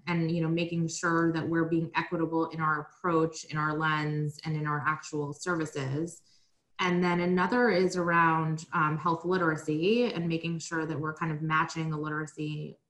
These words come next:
needs and requirements of our population. I think sometimes we want to do that and we forget on a daily basis. So I think that's a really important foundational aspect that I always come back to.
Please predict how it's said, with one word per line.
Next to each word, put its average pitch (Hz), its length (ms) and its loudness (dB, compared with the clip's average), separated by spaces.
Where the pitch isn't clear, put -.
needs 160 500 -2
and 151 140 -4
requirements 151 580 -4
of 156 80 -8
our 147 160 -4
population. 151 760 -2
I 156 60 -2
think 160 220 -10
sometimes 156 520 -6
we 151 460 -4
want 175 260 2
to - 120 -4
do 196 240 2
that 226 420 6
and 165 220 0
we 156 140 0
forget 156 680 -2
on 175 120 0
a 165 60 0
daily 160 320 2
basis. 156 460 -2
So 170 120 -2
I 160 80 2
think 160 180 -2
that's 160 180 -4
a 165 80 -4
really 160 240 0
important 160 480 -4
foundational 156 540 -4
aspect 151 640 -6
that 160 80 -4
I 156 140 0
always 151 260 -2
come 165 160 -6
back 151 320 -2
to. 156 400 0